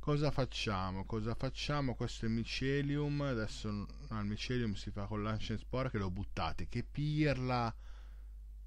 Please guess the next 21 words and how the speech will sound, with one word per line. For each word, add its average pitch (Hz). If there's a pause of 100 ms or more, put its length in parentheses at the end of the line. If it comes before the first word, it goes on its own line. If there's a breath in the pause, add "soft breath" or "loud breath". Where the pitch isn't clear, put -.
(540)
Che 139
pirla, 104
che 107
pirla. 90
L'Aqueous 147
Accumulator. 92 (800 loud breath)
Eh, 135 (1040)
l'Aqueous 113
Accumulator 135
non 120
lo 123
facciamo 110
adesso. 90
Adesso 113
andiamo 104
a 104
vedere. 110
Intanto 160
gli 123
piazziamo 90
qua 147